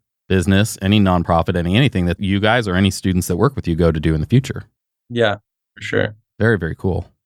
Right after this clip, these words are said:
Speaker 1: What advice would you give to other college students who are, like, have an idea for something they wanna do? I mean, in some ways, you've created the ultimate college group project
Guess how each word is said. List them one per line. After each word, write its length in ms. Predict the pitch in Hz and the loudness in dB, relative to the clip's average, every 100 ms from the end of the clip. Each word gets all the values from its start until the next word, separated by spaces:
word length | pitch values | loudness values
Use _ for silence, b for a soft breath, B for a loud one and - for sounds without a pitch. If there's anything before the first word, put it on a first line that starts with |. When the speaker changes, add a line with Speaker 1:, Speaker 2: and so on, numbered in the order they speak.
| B B B | B B B
Speaker 1:
What 160 | 156 247 | 0 2
advice 440 | 196 139 160 - | 2 0 0 0
would 180 | 127 107 | -4 0
you 140 | 117 | 0
give 320 | 104 104 107 - | 2 2 2 0
to 160 | 107 | -2
other 200 | 92 95 | 0 0
college 360 | 90 92 107 90 | 0 2 2 -2
students 420 | - 87 87 85 | -4 -4 -2 -2
who 120 | 95 | 0
are, 100 | 90 | 2
like, 260 | 87 85 - - | 2 0 -2 -6
have 200 | - 98 | -2 0
an 80 | 101 | 2
idea 340 | 92 95 98 | 0 2 0
for 140 | - 95 | 0 -4
something 320 | 92 90 90 | -4 -2 0
they 100 | 90 | 0
wanna 260 | 87 87 | 2 0
do? 160 | 80 92 | 0 -2
I 60 | 107 | 0
mean, 200 | 120 113 b b _ | 0 0 b b _
in 140 | 123 | -2
some 200 | 117 165 | 0 0
ways, 320 | 143 123 101 95 | 2 0 0 -2
you've 200 | 107 - | -2 0
created 300 | 123 117 101 | 0 2 0
the 120 | 104 | 0
ultimate 460 | 107 104 110 104 | 0 0 0 0
college 360 | - 98 95 82 | 0 0 0 -2
group 200 | 101 101 - | -4 -4 -2
project 440 | 92 80 85 - | -2 0 -2 -6